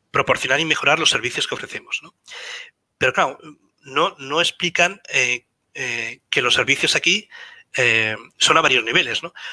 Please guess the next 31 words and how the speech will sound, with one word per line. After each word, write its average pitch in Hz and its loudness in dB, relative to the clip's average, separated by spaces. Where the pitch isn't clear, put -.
Por 131 -4
un 143 2
lado 160 4
son 147 0
los 120 -4
servicios 135 -2
del 156 2
juego 165 0
para 110 0
los 110 -4
jugadores 147 0
y 139 2
los 120 2
servicios, 151 0
mm, 123 -14
predictivos, 160 0
de, 123 -12
de 117 0
predicción, 180 -4
de, 120 -6
de, 120 -2
de 120 -2
inteligencia, 180 -2
que 190 2
son 175 0
para 147 4
los 147 -4
clientes 127 -4
de 147 2
Niantic, 123 -2
¿no? - -20